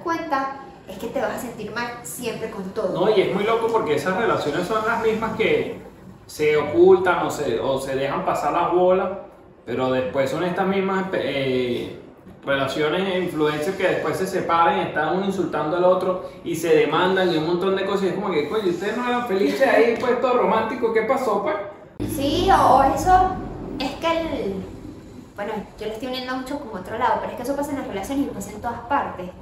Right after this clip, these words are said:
Speaker 1: en eso de que pasa mucho también como con los jefes, si votan a una jefa,
Speaker 2: Claro.
Speaker 1: O si el jefe dice algo y después se va.
Speaker 2: Sí.
Speaker 1: Entonces, bueno,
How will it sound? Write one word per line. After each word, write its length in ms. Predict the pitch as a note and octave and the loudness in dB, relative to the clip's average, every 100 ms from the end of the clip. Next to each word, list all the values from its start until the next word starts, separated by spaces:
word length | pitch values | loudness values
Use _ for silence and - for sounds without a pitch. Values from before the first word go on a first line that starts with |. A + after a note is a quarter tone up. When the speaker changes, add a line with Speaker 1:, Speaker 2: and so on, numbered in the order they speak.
| - - - - - | -20 -20 -20 -20 -10
Speaker 1:
en 140 | A#3+ A3+ | -6 -4
eso 200 | A3 A3+ | -4 -4
de 200 | B3 C4+ | -4 -4
que 680 | C4 A#3 G#3 G3 F#3+ F#3+ F#3 - - - - - - - - - - - - - - - - - - - - - - - | -4 -2 -2 -4 -4 -6 -8 -12 -16 -18 -20 -20 -20 -20 -20 -20 -20 -20 -20 -20 -20 -20 -20 -20 -20 -20 -20 -20 -16 -6
pasa 240 | A3+ B3+ | -4 -2
mucho 200 | C#4 C#4 | -2 -2
también 240 | A#3 G3+ | -4 -6
como 260 | G3 B3 A3 | -6 -8 -6
con 160 | G3+ F#3+ | -6 -6
los 100 | A#3+ | -4
jefes, 360 | G#3+ - F#3 F#3 - - - | -6 -6 -10 -12 -14 -18 -12
si 120 | A#3 | -6
votan 380 | G#3+ G3+ A3+ A#3 | -4 -4 -4 -6
a 40 | G#3+ | -6
una 140 | G3+ | -6
jefa, 1200 | G3+ A#3 A#3+ B3 B3 B3 B3 A3+ A3 A3 A3 A3 - | -6 -6 -2 0 0 -2 -4 0 0 2 0 -2 -4
Speaker 2:
Claro. 200 | - - - - - - | -6 -6 -12 -18 -18 -4
Speaker 1:
O 160 | B3 | -2
si 460 | B3 B3+ B3 A#3+ A#3+ | -2 -4 -4 -2 2
el 140 | A3 | 2
jefe 240 | A#3 A3 A#3 | 2 -2 0
dice 260 | A#3+ B3 B3+ | 0 0 2
algo 220 | B3+ B3+ | 2 2
y 40 | C4 | 0
después 320 | B3+ A3+ G3 | -2 -4 -6
se 160 | A#3 A#3 | -4 -2
va. 640 | B3 B3 B3 B3 B3 A#3+ - | -2 0 2 2 2 0 -2
Speaker 2:
Sí. 60 | A#3+ - - | -4 -8 -10
Speaker 1:
Entonces, 300 | - B3 C#4 C#4+ | -6 -2 2 4
bueno, 160 | G4 | 4